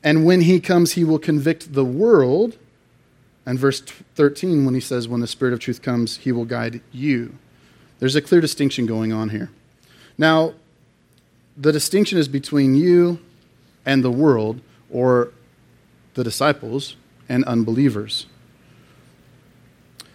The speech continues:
Since that distinction is clear, we can continue on with this section of point two. The cool thing about point two for me was that it, it lays out three more points.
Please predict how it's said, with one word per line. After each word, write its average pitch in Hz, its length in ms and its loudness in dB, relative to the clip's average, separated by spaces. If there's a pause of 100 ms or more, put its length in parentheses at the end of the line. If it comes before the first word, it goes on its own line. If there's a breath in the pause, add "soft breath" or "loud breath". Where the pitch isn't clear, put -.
(140 loud breath)
Since 175 240 0
that 190 200 2
distinction 190 520 0
is 139 220 -2
clear, 165 560 2 (300)
we 143 120 0
can 175 120 2
continue 156 480 4
on 131 260 0
with 127 160 -4
this 127 160 -4
section 123 500 -4 (260 soft breath)
of - 140 -12
point 135 260 -2
two. 120 340 2 (420 loud breath)
The - 80 0
cool 254 200 2
thing 208 180 2
about 165 300 4
point 170 220 0
two 175 140 -4
for 151 160 -2
me 165 160 6
was 143 200 2
that 139 260 2
it, 147 160 0
it 170 160 -4
lays 214 240 2
out 202 280 2
three 196 260 2
more 175 200 6
points. - 480 -6